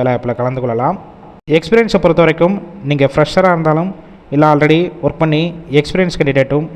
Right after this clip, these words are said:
இந்த வேலைவாய்ப்பில் கலந்து கொள்ளலாம். ஷிஃப்ட் பொறுத்த வரைக்கும் எந்த மாதிரி கொடுத்துட்ருக்காங்க பார்த்தீங்கன்னா, ஆண்களுக்கு ஏபிசி மூணு ஷிஃப்ட் ரொட்டேஷனில் ஒர்க் பண்ணுவீங்க. ஃபீமேல் கேண்டிடேட் பார்த்தீங்கன்னா ரெண்டே ரெண்டு ஷிஃப்ட் தான். அந்த ரெண்டு ஷிஃப்ட்டில்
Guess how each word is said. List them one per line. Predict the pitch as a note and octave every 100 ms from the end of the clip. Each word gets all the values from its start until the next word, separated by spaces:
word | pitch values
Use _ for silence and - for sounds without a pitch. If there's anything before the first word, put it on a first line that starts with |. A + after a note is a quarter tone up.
| B2+
இந்த | B2+
வேலைவாய்ப்பில் | B2+ C3+ B2+ A#2+
கலந்து | B2+ B2+ B2
கொள்ளலாம். | A#2+ C3 G3+ - - - - - -
ஷிஃப்ட் | - - B3 G3+
பொறுத்த | F3 E3+
வரைக்கும் | D#3+ E3 F#3 - C#3
எந்த | D3 D#3+
மாதிரி | D#3 D3+
கொடுத்துட்ருக்காங்க | D3+ C3+ C3 C3 B2
பார்த்தீங்கன்னா, | B2+ A#2+ A#2+ C#3+ G3 - - - - D3+
ஆண்களுக்கு | G3+ F3+ D#3 D3+ E3+ - - - C#3
ஏபிசி | D#3 C#3 C#3 - C3+ A2+ C3
மூணு | D3 D#3
ஷிஃப்ட் | D3+ D#3 D3
ரொட்டேஷனில் | C3 C#3+ C#3 C3+
ஒர்க் | C3
பண்ணுவீங்க. | B2+ B2 A#2+ B2 G3 - - - - - -
ஃபீமேல் | G#3 A3 F#3
கேண்டிடேட் | E3 D3 C#3+
பார்த்தீங்கன்னா | C3 B2+ C3+ E3 D#3+ B2+
ரெண்டே | C3+ D3 D#3+
ரெண்டு | D#3 A#2+
ஷிஃப்ட் | B2+ -
தான். | B2 A2+ -
அந்த | B2+ B2+
ரெண்டு | D#3+ E3+
ஷிஃப்ட்டில் | D#3+ E3